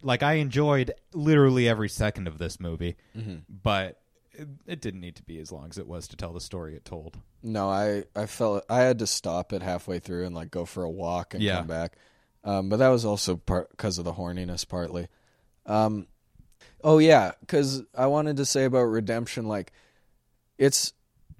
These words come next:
Speaker 2: like, I get, I think the reason why most movies only hint at redemption when they're doing this kind of arc is, um, because it's so hard to show, like, what redemption would actually look like.
Speaker 1: Yeah.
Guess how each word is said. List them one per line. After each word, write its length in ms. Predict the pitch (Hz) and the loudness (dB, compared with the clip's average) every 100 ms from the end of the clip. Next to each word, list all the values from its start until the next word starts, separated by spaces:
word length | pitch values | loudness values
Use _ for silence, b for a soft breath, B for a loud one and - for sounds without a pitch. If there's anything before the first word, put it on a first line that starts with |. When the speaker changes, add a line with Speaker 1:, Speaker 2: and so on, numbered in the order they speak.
| - | 0
Speaker 2:
like, 200 | 135 135 | 4 6
I 100 | 143 | 4
get, 280 | 139 147 - | 6 4 4
I 120 | 139 | 2
think 400 | 139 185 214 202 | 2 0 -2 -2
the 100 | 165 | 0
reason 360 | 135 135 127 131 | 2 2 0 0
why 120 | 120 | 2
most 280 | 117 117 113 | 4 2 2
movies 480 | 123 123 117 113 101 - | 0 0 0 -2 -6 -4
only 320 | 113 117 110 | -4 -2 -2
hint 280 | 117 117 120 | -2 -2 2
at 120 | 117 | 2
redemption 520 | 120 120 123 - 131 | 2 0 -2 -4 -4
when 160 | 120 117 | -2 -2
they're 120 | 117 | -2
doing 440 | 104 113 120 120 | -2 0 -2 -2
this 160 | 117 110 | -2 -4
kind 220 | - 117 | -4 -4
of 120 | 113 | -2
arc 360 | 113 110 127 - | 0 2 2 -2
is, 340 | - 113 110 110 | -2 2 2 4
um, 360 | 107 101 87 - _ _ _ _ _ | 4 4 -2 -12 _ _ _ _ _
because 280 | - 135 143 | 0 4 6
it's 100 | 131 | 6
so 160 | 156 127 | 6 6
hard 300 | 113 113 110 | 6 4 4
to 100 | 110 | 2
show, 400 | - - 104 104 | 2 2 4 4
like, 220 | 101 98 | 4 2
what 260 | 98 101 - | 4 4 4
redemption 600 | 110 95 98 98 110 101 | -2 0 -2 -2 -6 -2
would 120 | 95 | 2
actually 480 | 95 92 - 101 90 | 2 2 -2 -4 -2
look 280 | 87 95 - | -2 -2 2
like. 220 | 135 170 | 2 2
Speaker 1:
Yeah. 280 | 107 98 85 | -2 -4 -6